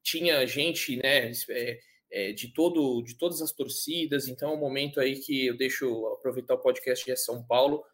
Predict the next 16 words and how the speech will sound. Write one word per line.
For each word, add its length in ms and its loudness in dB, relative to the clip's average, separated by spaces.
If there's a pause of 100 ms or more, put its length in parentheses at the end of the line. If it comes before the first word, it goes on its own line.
(280)
porque 280 -4
foi 180 2
algo 260 4
muito 260 -6
triste, 600 -4 (400)
e 200 2
minha 140 2
solidariedade 800 4
aí 40 -2
pra 140 0
todas 240 -4
as 120 -4
famílias, 360 -4
sintam-se 400 -6
abraçados, 640 2
porque 540 -2